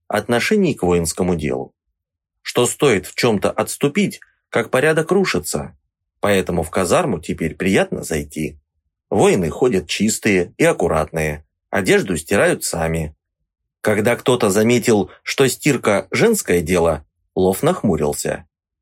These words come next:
«А где в походе взять женщин? Кто станет вам стирать? Будете ходить грязными?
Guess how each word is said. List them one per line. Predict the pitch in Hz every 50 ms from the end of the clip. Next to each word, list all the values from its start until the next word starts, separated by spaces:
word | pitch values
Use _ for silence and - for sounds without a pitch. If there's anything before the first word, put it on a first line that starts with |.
| _ _ _ _ _ _ _
«А | - 98 101
где | 113 135 202 185
в | -
походе | - 117 120 - 180 160 - 87
взять | 82 82 95 147 131 160
женщин? | 170 - 156 151 113 - - 82 78 - - _ _ _ _ _
Кто | - - - 202 196
станет | - - - 175 143 101 -
вам | 92 123 135 110
стирать? | - - - 127 147 156 110 - - - _ _ _ _ _ _ _ _ _ -
Будете | 95 98 123 135 143 - 151 139
ходить | - 139 139 151 135 120
грязными? | 117 127 180 220 214 208 196 160 104 80 78 -